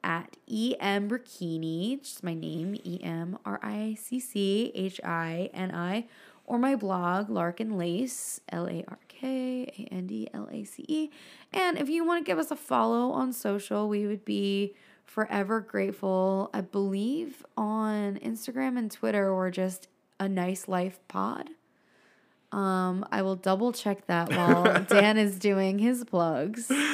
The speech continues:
Speaker 2: So you can follow me on Instagram at, uh, Dan Bassini, and, uh, you can check out my website at Dan Bas-, uh, dan bassini dot com. I currently have my latest book of, uh, fashion and street portraits called No Invite Volume Six,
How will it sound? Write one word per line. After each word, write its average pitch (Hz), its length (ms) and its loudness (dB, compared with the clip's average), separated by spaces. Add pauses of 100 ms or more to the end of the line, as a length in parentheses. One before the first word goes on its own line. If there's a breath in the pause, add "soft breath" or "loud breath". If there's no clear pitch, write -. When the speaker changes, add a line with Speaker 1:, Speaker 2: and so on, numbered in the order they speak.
(220 loud breath)
Speaker 2:
So - 180 2
you 156 140 8
can 175 100 2
follow 156 260 6
me 151 80 2
on 143 80 2
Instagram 131 760 2
at, 117 380 2
uh, 107 280 -4 (120)
Dan 120 480 0
Bassini, 185 640 0 (420 soft breath)
and, 113 340 0
uh, 110 200 2
you 107 60 0
can 117 100 -8
check 117 140 -2
out 113 80 2
my 113 60 0
website 117 600 0
at 110 360 -2
Dan 110 240 0
Bas-, 113 200 -8
uh, 107 220 0 (100)
dan 135 180 2
bassini 131 320 0
dot 110 200 2
com. 123 440 4 (640 soft breath)
I 101 240 -4
currently 117 500 -4
have 113 460 0
my 107 240 2
latest 110 640 0
book 131 340 2
of, 110 300 0
uh, 104 140 0
fashion 113 480 -2
and 107 140 -4
street - 260 -2
portraits 123 540 -2
called 110 200 -2
No 113 200 0
Invite 120 380 0
Volume 113 320 0
Six, - 500 -2